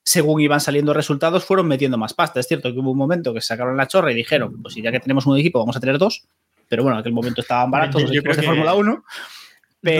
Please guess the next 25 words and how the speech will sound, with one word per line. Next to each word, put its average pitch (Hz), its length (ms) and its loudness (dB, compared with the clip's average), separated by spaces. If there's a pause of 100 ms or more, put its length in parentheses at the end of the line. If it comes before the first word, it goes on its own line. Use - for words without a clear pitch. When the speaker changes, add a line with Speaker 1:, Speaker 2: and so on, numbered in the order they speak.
Speaker 2:
ahora 151 120 2
Speaker 1:
pero 147 140 2
Speaker 2:
mismo, 180 180 -2
no 170 100 0
sé 190 100 0
ahora 214 80 0
mismo 175 260 0
calcular, 143 560 -2
bueno, 131 160 -6
no 120 40 -8
sé, 135 140 -8
no 131 160 -6
sé 131 100 -8
los 127 140 -4
números, 139 320 0
la 123 80 -6
verdad, 135 220 0
no 131 80 0
sé 131 260 0
cuánto 127 800 0
el 143 180 -2
presupuesto 147 540 -2
que 143 80 2
metió, 123 720 0 (120)
eh, 123 380 0